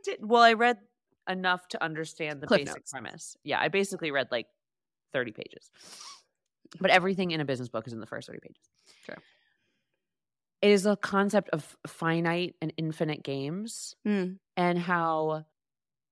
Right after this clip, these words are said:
Speaker 1: basically from the business standpoint, you should be playing an infinite game, right? It's a game that is intended to continue being played in perpetuity. And a finite game is one with an end,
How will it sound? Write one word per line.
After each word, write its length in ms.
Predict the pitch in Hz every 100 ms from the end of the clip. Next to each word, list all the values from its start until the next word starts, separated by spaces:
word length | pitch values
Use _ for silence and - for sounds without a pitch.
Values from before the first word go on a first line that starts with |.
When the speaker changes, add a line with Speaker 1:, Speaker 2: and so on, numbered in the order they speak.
| _ -
Speaker 1:
basically 380 | 247 240 233 208
from 140 | 190
the 80 | 180
business 320 | 185 175 175
standpoint, 480 | - 147 139 139 -
you 100 | 143
should 160 | - 151
be 100 | 143
playing 400 | 143 127 120 -
an 80 | 127
infinite 340 | 113 117 -
game, 260 | 95 58 64
right? 160 | 123
It's 120 | 113 147
a 40 |
game 220 | 156 147
that 160 | 151 -
is 120 | 147
intended 500 | 139 131 147 135 135
to 80 | 139
continue 640 | - 135 - 160 147 147 143
being 300 | 139 131 127
played 520 | 139 120 120 131 - _ _ _ -
in 140 | 147
perpetuity. 680 | 147 135 131 117 98 71 - _ _ _ - _ _ _ _ _ -
And 100 | 165
a 60 |
finite 500 | - 185 190 180 160
game 320 | 156 143 135
is 180 | 131 131
one 420 | 131 131 127 127
with 220 | 127 120 - _ _ _ _ -
an 100 | 135
end, 240 | - -